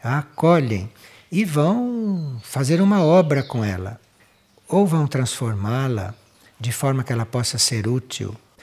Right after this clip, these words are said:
E aí, se eles vão transformá-la, você sente que está sendo transformado. Então, eles podem transformá-la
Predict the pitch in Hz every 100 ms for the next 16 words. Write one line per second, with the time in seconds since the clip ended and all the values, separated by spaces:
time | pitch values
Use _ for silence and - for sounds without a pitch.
0 | - - 131 139 180 214 175 123 123 117
1 | 156 160 - 131 110 107 156 170 117 98
2 | - - - - 127 151 - 233 - -
3 | 160 170 - 131 131 - 123 - 143 131
4 | - 190 - 180 139 107 107 107 101 110
5 | - _ _ _ - - - 190 262 262
6 | - _ _ - 175 175 - 151 131 120
7 | 160 185 - 160 117 120 156 175 131 104